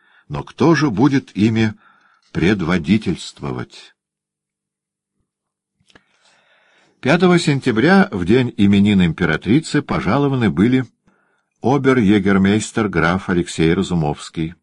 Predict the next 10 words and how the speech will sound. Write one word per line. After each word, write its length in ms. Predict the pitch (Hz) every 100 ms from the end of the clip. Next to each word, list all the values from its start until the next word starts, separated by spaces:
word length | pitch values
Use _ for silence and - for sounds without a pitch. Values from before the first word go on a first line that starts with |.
| _ _ _ _ _ _
генерал-прокурор 920 | - 69 78 120 120 107 - 85 101 110
князь 420 | - 78 92 -
Трубецкой 720 | 85 67 - - - 69 80 - _ _ _ _ _ -
и 240 | 82 82
генерал-аншефы 1120 | 80 80 76 92 113 101 82 - 90 98 110
Бутурлин 600 | 90 85 85 78 76 95
и 20 |
Апраксин, 760 | 78 71 - 67 - - 196 110 _ _ _ _ _ _ _
и 460 | 101 139 147 139 - _ _
генерал-фельдмаршалы, 1400 | 82 87 78 98 113 127 98 80 78 73 - 90 90